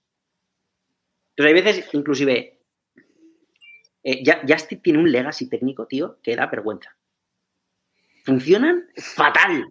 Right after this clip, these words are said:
Es un horror dramático de juzgado de guardia. Funcionan fatal, tío. Pero, o sea, es que si te pongo, me pongo a contar cosas de Just Eat, es que no te las vas a creer. Entonces, nos han llamado, nos han llegado, y además estos son unos cachondos,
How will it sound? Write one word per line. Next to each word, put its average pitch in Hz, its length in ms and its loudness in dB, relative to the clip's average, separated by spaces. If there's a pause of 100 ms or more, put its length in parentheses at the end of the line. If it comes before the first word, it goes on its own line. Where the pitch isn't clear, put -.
(260)
Es 180 180 -6
un 247 120 4
horror 175 640 4
dramático 151 920 -2 (400)
de 143 120 -4
juzgado 156 400 0
de 214 80 2
guardia. 123 440 0
Funcionan 190 400 0
fatal, 160 460 0
tío. 139 400 2
Pero, 120 300 0
o - 280 -14
sea, 156 160 2
es - 80 0
que 160 80 -4
si 139 120 -6
te 135 100 2
pongo, 185 260 2
me 151 100 0
pongo 180 160 0
a 220 60 0
contar 196 300 -2
cosas 151 220 -4
de 151 160 0
Just 202 180 0
Eat, 208 140 -6
es 165 60 -10
que 165 80 -6
no 156 80 -2
te 147 80 -2
las 123 120 0
vas 120 160 -4
a 110 60 -6
creer. 107 240 -10 (500)
Entonces, - 560 0
nos 139 140 0
han 170 100 2
llamado, 208 240 -2
nos 151 180 -4
han 185 120 0
llegado, 202 320 2
y 139 100 2
además 170 240 2
estos 214 240 -2
son 226 100 -2
unos 233 140 -4
cachondos, 220 400 2